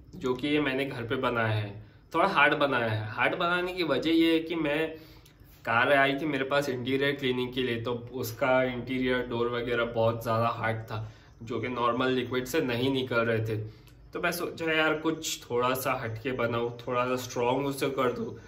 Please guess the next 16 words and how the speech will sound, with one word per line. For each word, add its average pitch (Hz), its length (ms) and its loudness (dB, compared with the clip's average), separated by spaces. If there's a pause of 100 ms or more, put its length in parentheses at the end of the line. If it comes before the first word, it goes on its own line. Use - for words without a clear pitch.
(300)
तो 139 80 -6
मैंने 139 360 0
क्या-क्या 113 460 2
ऐड 139 260 2
किया 147 220 4
है 151 180 2
इसमें, 151 440 -2 (240)
वो 120 160 -2
आज 151 280 4
आपसे 135 220 2
share 135 340 0
करूँगा 117 420 0 (320)
ताकि 123 260 -2
आपको 190 320 0
help 135 320 2
मिले। 113 260 -2